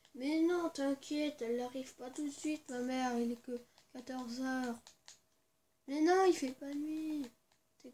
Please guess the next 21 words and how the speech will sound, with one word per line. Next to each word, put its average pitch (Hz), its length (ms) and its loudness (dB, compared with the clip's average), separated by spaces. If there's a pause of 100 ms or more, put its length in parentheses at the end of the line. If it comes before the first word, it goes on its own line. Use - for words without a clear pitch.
con. 330 220 -12
Il - 880 -20
fait - 140 -20
pas 226 160 -10
nuit 254 200 -2
du 277 240 -2
tout, 330 260 -2
là. 262 340 0 (1900)
Allez, 277 260 2
vas-y. 277 480 2 (1500)
Vas-y, 302 320 -6 (200)
vas-y, 294 300 -4
vas-y. 302 400 -6
Oh, 294 80 -8
bats-toi, 294 360 -4
bats-toi. 294 340 -2 (420)
Une 254 180 -2
heure 302 200 0
plus 247 200 -10
tard. 185 540 -10 (240)
Euh... 226 1400 -4